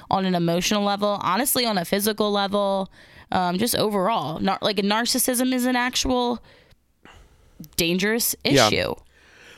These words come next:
Speaker 2: Well, and speaking of real consequences, there's a whole situation happening this episode where Raquel is watching from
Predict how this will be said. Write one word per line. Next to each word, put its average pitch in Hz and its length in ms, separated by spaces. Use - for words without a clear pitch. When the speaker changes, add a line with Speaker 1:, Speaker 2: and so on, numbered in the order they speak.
Speaker 2:
Well, 202 200
and 180 100
speaking 233 340
of 208 140
real 180 160
consequences, 151 840
there's 160 600
a 147 160
whole 175 200
situation 185 720
happening 156 460
this 151 180
episode 180 480
where 151 240
Raquel 170 680
is 175 180
watching 156 460
from 165 480